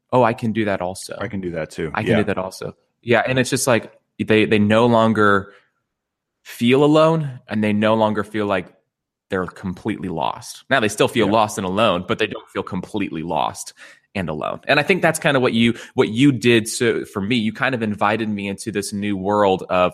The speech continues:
Speaker 1: uh, really of living. Um,
Speaker 2: Yeah.
Speaker 1: I tell people that, like, you know, the living in Wis-, like, moving to Wisconsin was the hardest thing I ever did, but if, but I would not be me if it wasn't for the people that I met in Wisconsin.
Speaker 2: If you hadn't done that. Yeah.
Speaker 1: Um,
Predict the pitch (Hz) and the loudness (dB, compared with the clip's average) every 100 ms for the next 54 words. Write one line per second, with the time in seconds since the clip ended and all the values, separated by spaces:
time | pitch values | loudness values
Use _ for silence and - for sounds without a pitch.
0 | - - - 113 117 185 120 98 92 98 | -2 -4 -2 0 2 4 4 2 2 -2
1 | 120 58 - _ _ - _ 98 92 92 | -2 -6 -10 _ _ -20 _ 2 2 2
2 | 92 _ _ _ _ - - 117 - - | -4 _ _ _ _ -10 -6 -4 -6 -10
3 | 117 113 104 104 95 - 123 107 98 - | -4 0 2 2 0 -4 -2 0 0 -4
4 | - - 104 107 104 98 101 104 117 127 | -8 -6 -2 2 4 2 0 0 0 0
5 | 113 107 110 107 107 135 143 117 113 - | 0 0 0 -2 0 0 2 0 0 0
6 | 110 104 101 98 92 - 113 113 - 107 | -2 -2 -4 -4 -6 -2 0 0 -2 -4
7 | 98 92 92 90 85 95 92 _ 101 - | -2 -2 -2 -4 -2 -2 -4 _ -4 0
8 | 104 95 107 104 98 85 104 104 98 95 | -2 0 0 0 0 -2 -4 -6 -4 -4
9 | 92 _ _ _ 98 104 107 87 90 _ | -8 _ _ _ -6 -2 0 -2 -6 _
10 | _ 101 - 90 90 95 95 92 87 - | _ -4 -2 -4 -2 0 0 0 -6 -8
11 | 95 82 107 90 85 82 80 73 76 - | -8 -6 -8 -4 -4 -4 -4 -8 -12 -14
12 | - - - 69 - 98 87 82 85 78 | -16 -14 -16 -14 -10 -6 -4 -2 -2 -4
13 | 73 - 92 87 87 87 | -6 -2 -2 0 -4 -8